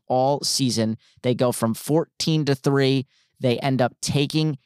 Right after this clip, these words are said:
a seventeen fourteen lead. The Bills came back to tie it. And then the Jets, uh, inside their own ten-yard line, went on the drive of their lives. And Zach Wil-, they just ran it,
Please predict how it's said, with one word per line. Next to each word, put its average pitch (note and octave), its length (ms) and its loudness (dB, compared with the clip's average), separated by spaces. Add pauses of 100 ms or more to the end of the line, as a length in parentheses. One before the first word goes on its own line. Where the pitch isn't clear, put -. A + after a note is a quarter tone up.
(200)
a A#2+ 140 0
seventeen C#3+ 720 0
fourteen C3 680 0
lead. C#3 320 2
The A#2+ 160 0
Bills B2+ 300 0
came B2+ 200 0
back A#2 220 0
to G#2+ 120 -4
tie C3+ 300 2
it. C#3 180 0 (200)
And C3 160 0
then B2+ 140 2
the A#2 80 2
Jets, C3 500 0 (380)
uh, - 40 -10 (180)
inside D#3 560 0
their C3+ 180 2
own C3+ 200 0
ten-yard B2+ 600 0
line, A2 380 0 (180)
went C3 200 0
on B2 120 2
the A#2 100 0
drive B2 440 0
of B2 140 -2
their A#2+ 180 2
lives. B2+ 640 0 (160)
And A#2 200 0
Zach B2 360 -2
Wil-, C3+ 180 2
they C3 200 0
just A2 280 0
ran C#3 300 2
it, C#3+ 100 -2